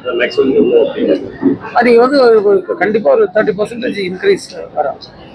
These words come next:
Speaker 2: அது இப்ப நீங்க உங்களை வச்சு ஓப்பன் மீட்டிங்ல நான் கேள்வி கேட்டேன். ஒரு அமைச்சர் வந்து இவ்வளவு பெரிய கூட்டத்தை கூட்டி வச்சு ஒரு குறை சொல்லுங்கன்னு கேட்டா, உங்களுக்கு அதுல எவ்வளவு சிரமங்கள் இருக்குன்னு உங்களுக்கு தெரியும்.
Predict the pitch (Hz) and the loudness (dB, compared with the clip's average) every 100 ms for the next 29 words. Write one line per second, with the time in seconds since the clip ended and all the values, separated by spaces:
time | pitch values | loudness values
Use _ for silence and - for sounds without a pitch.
0 | - - - 226 190 196 190 185 175 185 | -18 -2 2 2 0 0 2 2 2 4
1 | 185 185 220 196 226 240 208 196 196 190 | 2 0 0 2 2 0 0 0 0 -2
2 | 208 165 175 180 165 151 139 - - - | -2 0 0 0 -2 -4 -6 -12 -20 -20
3 | - - - - 175 170 233 240 233 196 | -20 -20 -18 -2 2 2 2 0 2 2
4 | 185 180 262 262 - _ _ _ _ 175 | 2 0 0 -2 -8 _ _ _ _ -2
5 | 202 254 247 233 202 185 - 196 190 226 | 2 4 4 4 2 0 -2 0 2 0
6 | 208 185 170 170 165 151 226 196 - 185 | -2 -2 -4 -4 -4 -4 -4 -4 -2 0
7 | 202 180 175 165 156 156 - 101 - - | 0 -2 -8 -6 -4 -4 0 0 0 -8
8 | 82 78 - - - - - - 175 185 | -6 -6 -8 -20 -18 -16 -10 -2 2 4
9 | 233 196 208 233 220 196 196 208 180 156 | 4 2 2 4 2 2 -2 -2 -2 -4
10 | 165 151 | -4 -4